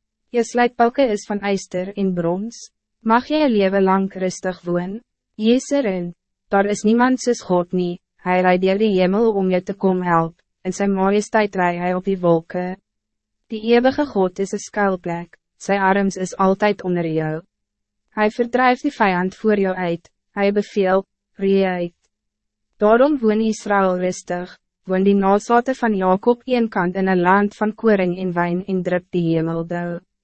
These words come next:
Dit gaan goed met jou, Israël, wees soos jy, jy is 'n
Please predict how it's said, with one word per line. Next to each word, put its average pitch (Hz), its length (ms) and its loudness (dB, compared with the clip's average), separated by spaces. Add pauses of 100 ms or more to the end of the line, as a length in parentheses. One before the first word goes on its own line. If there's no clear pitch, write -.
(480)
Dit 226 180 -2
gaan 240 220 0
goed 277 240 -4
met 214 180 -2
jou, 180 300 -2 (160)
Israël, 196 600 -2 (360)
wees 233 260 4 (100)
soos 269 200 -6
jy, 196 360 -2 (240)
jy 220 160 2
is 240 160 2
'n 233 80 0